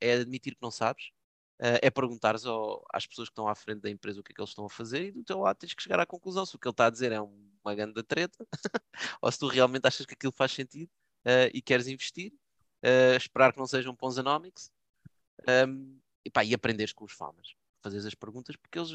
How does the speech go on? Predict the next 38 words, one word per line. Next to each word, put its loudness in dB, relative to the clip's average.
eles, -10
eles -6
têm -4
curi-, -8
eles -2
são -12
apaixonados -4
por -20
estes -14
temas, -14
e -8
a -6
maior 0
parte 2
das -6
pessoas -8
que -20
estão -6
nesta -2
área -2
são -8
altamente -4
apaixonadas -18
e, -10
e, -10
e -12
gostam 0
de -10
ensinar, -4
gostam -8
de -16
explicar. -12
Eh, -4
e -8
depois -4
é 8
uns -2
legos, 6